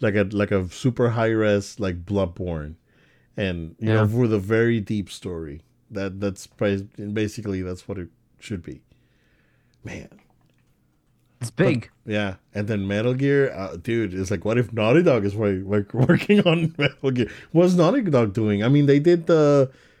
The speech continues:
Speaker 1: the Last of Us, uh, Part One, right?
Speaker 2: I'm sorry. I know people don't wanna hear, some people don't wanna hear this. Uncharted Five.
Speaker 1: You think so?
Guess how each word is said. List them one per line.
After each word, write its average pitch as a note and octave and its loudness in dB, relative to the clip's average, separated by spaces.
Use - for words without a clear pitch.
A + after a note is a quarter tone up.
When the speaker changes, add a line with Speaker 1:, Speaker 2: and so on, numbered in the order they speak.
Speaker 1:
the B2 2
Last C3+ 4
of C3 4
Us, B2+ 4
uh, A#2 4
Part A#2+ 0
One, C#3 0
right? B2 2
Speaker 2:
I'm A2 -2
sorry. C#3+ 0
I A#2+ 2
know B2 2
people B2+ 2
don't B2+ 2
wanna B2+ 2
hear, B2+ 0
some C3+ -2
people C3 2
don't B2+ 2
wanna A#2+ 2
hear A2+ 4
this. A2 0
Uncharted A#2 0
Five. F#2+ 0
Speaker 1:
You G#2+ -4
think A#2 -2
so? C3+ 0